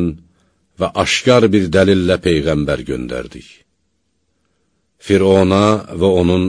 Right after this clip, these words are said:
əyan əşrəfinə. Onlar Fironun əmrinə tabe oldular.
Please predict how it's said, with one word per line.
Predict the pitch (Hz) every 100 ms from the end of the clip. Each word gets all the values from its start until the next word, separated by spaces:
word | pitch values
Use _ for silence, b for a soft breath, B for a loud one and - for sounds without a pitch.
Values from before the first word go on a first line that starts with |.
| 92
əyan | 85 85 78 80 78
əşrəfinə. | - - 80 71 69 67 65 _ _ _ _ _ _ _ _ _ _ _ _ _ _ _ _
Onlar | 87 87 92
Fironun | 87 92 90 90 92 101
əmrinə | 98 90 82 90 87
tabe | 87 82 76
oldular. | 76 71 67 73 71